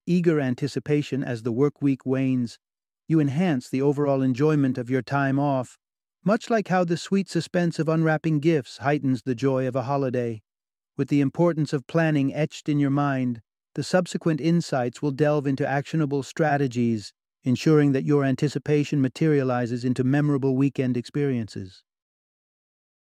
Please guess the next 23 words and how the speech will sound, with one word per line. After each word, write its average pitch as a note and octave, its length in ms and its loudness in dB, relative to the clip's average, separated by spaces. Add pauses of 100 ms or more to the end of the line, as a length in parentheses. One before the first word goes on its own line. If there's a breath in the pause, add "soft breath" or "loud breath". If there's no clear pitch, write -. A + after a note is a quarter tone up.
(200)
Part D#3+ 200 -2
seven. D3+ 480 -2 (640)
Curate F#3 420 2
a D#3+ 80 2
weekend E3 420 2
of C#3 140 -2
delights C#3+ 580 -2
with C#3 140 -2
a C#3 40 0
dream D3+ 400 2
list A#2 380 -6 (400)
and D3 160 0
the C#3 80 -2
dance D3+ 500 -2
of C3+ 160 -4
planned C#3+ 440 -2
spontaneity. C3+ 1000 -4 (1800)
Revitalizing F3+ 840 2
your E3 120 4
weekends C#3 600 0
begins D3+ 460 2
with D3 200 -4
dreaming. C#3 520 0